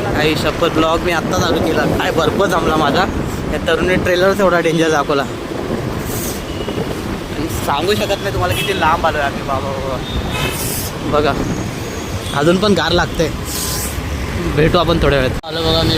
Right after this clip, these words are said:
ब्लॉगमध्ये, काय खातोय बघा, तंदुरी वडापाव. किती लांब आलो रे आपण वडापाव खायला.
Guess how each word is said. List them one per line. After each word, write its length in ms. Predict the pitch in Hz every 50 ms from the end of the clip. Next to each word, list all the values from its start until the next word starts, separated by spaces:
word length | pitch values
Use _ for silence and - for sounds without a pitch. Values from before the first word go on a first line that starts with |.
| 151 147
ब्लॉगमध्ये, 480 | 147 147 147 151 151 151 143 147 147 147 151 -
काय 160 | 160 156 156 156
खातोय 240 | 151 151 151 160 160
बघा, 140 | 160 147 139 127 - - - - - - - - - - - - - - - - - - - - - - - - - - - - - - - - - -
तंदुरी 300 | - - - 196 196 214
वडापाव. 360 | 196 190 185 185 185 - - - - - - - - - - - - - - - - - - - - - - -
किती 180 | 185 196 220 233
लांब 200 | 220 214 220 220
आलो 140 | 208 208 208
रे 60 | 214
आपण 220 | 202 190 202 202
वडापाव 300 | 196 190 190 185 185 190 185
खायला. 220 | 190 180 170 -